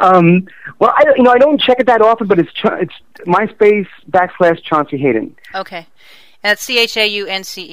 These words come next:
Speaker 2: E. And then on
Speaker 1: Yeah,
Speaker 2: fa-
Speaker 1: no Y.
Speaker 2: Yep. Yeah.
Speaker 1: <laughs>
Speaker 2: On Facebook, Ro Hurley, Chris Otto, or Chauncey Hayden. Are you on Twitter, Chauncey?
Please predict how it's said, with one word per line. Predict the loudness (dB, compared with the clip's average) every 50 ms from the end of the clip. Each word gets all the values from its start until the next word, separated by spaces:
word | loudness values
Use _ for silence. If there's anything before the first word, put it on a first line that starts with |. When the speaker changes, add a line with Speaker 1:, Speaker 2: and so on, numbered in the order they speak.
| -16 -16 -16
Speaker 2:
E. | -18 _ -20 -20 -20 -20 -20 -20 -20 _
And | -6 -6 -2 0
then | 2 2 2 2
on | 0 0 2
Speaker 1:
Yeah, | 2 0 0
Speaker 2:
fa- | 0
Speaker 1:
no | 0 0 0
Y. | 2 0 -2 -2 -4 -8 _ _ -16 -14 -10 -6
Speaker 2:
Yep. | -6 -6 -6 -6 -10 -16 -16 -14 -14 -14 -14 -16 -20 -20 _ -18 -6
Yeah. | -2 0 2 2 2 0 -2
Speaker 1:
<laughs> | -4 -6 -4 -6 -8 -10 -10 -6 -2
Speaker 2:
On | -2 -2 -2
Facebook, | -2 -2 -4 -4 -4 -4 -8 -10 -10 -10 -10 -10 -14 -18 -8
Ro | -2 -2 -2 -2 -2
Hurley, | -4 -6 -6 -4 -4 -6 -6 -8
Chris | -10 -10 -10 -10 -8 -4
Otto, | -2 -2 0 0 -2 -2 -4
or | -6 -6 -8 -8 -8
Chauncey | -8 -10 -10 -10 -10 -12 -14 -14
Hayden. | -12 -12 -12 -12 -12 -14 -16 -20 -20 -20 -20 -20 _ -6
Are | -4 -2
you | -2 -2
on | -4
Twitter, | -6 -6 -6 -6 -6 -8
Chauncey? | -8 -10 -10 -10 -12 -14 -16 -18